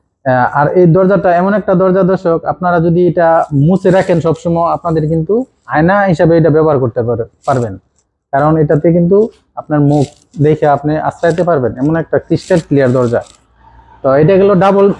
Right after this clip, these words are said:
<clears throat> পাল্লার দরজা। আর আপনারা কিন্তু, আহ, ওয়ান পার্ট মানে এক পাল্লার দরজাও আছে, এটা কিন্তু ওই সাড়ে তিন ফিট by সাত ফিট। আমার কিন্তু এই দরজা অনেক দেওয়া আছে আগে পরে যেই চ্যানেলে।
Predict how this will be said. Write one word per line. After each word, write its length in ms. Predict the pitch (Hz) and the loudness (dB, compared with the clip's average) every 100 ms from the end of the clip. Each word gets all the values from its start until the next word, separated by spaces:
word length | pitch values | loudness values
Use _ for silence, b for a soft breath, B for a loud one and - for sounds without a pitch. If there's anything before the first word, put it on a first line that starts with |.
| - | -4
<clears throat> 260 | 208 196 175 | -2 -2 0
পাল্লার 260 | 175 180 | 2 2
দরজা। 320 | 175 175 165 175 | 2 2 2 2
আর 420 | 180 151 143 139 - _ | 0 -4 -4 -4 -8 _
আপনারা 540 | 143 175 175 175 175 170 | -12 -6 -2 0 0 -2
কিন্তু, 480 | 170 160 202 240 - _ _ | -6 -2 -4 -4 -10 _ _
আহ, 300 | 143 135 127 123 _ _ - | -4 -2 -4 -6 _ _ -4
ওয়ান 180 | 135 151 | 0 0
পার্ট 240 | - 165 - 156 | 0 -4 -4 -6
মানে 160 | 139 143 | -4 -4
এক 140 | 147 | -4
পাল্লার 260 | - 180 175 | -2 0 2
দরজাও 280 | 170 165 156 | 2 2 2
আছে, 400 | 147 143 139 208 _ _ _ | 0 0 -6 -6 _ _ _
এটা 120 | 120 | -6
কিন্তু 300 | 135 143 143 | -4 -4 -2
ওই 180 | 147 143 | 0 0
সাড়ে 260 | - 147 147 | 0 0 0
তিন 200 | - 151 | 0 -2
ফিট 140 | 143 | 0
by 140 | 135 143 | 0 0
সাত 260 | 156 151 - | -2 -6 -2
ফিট। 140 | 151 - _ - _ _ _ _ _ | -4 -4 _ -20 _ _ _ _ _
আমার 280 | 120 131 135 | -2 0 2
কিন্তু 380 | 143 143 151 147 | 2 0 2 2
এই 60 | |
দরজা 380 | 143 151 143 151 | 2 2 2 2
অনেক 520 | 151 127 131 151 156 | 0 0 -2 0 2
দেওয়া 220 | 156 165 165 | 2 2 0
আছে 180 | 160 | 0
আগে 180 | 151 147 | -2 -2
পরে 280 | 151 160 160 | -2 -2 -2
যেই 180 | 147 151 | -2 -4
চ্যানেলে। 480 | 147 143 143 151 | -2 -2 -2 -4